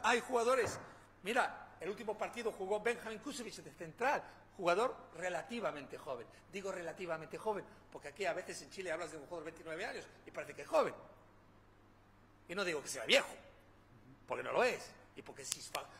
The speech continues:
facultades están intactas, cualquiera puede ser joven.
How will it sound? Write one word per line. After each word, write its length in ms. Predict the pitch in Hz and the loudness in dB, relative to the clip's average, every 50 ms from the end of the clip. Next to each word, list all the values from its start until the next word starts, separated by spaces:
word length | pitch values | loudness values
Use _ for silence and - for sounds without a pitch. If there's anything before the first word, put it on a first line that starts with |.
| - - - | -8 -6 -4
facultades 480 | - 175 - 175 170 - 214 208 185 - | -4 -4 -2 0 2 4 4 4 4 2
están 180 | - 208 196 | 0 0 -2
intactas, 720 | 196 190 - 240 247 - - 330 330 - 147 - - - - - - - - | -2 -2 -2 -2 -2 0 0 0 2 2 0 -2 -6 -12 -16 -18 -20 -12 -4
cualquiera 340 | - 180 - - 196 175 165 | -4 -2 0 2 2 2 2
puede 200 | - 170 151 143 | 2 0 -2 -2
ser 140 | - 165 156 | -4 -4 0
joven. 340 | - 254 247 180 143 113 | 4 4 4 4 2 -4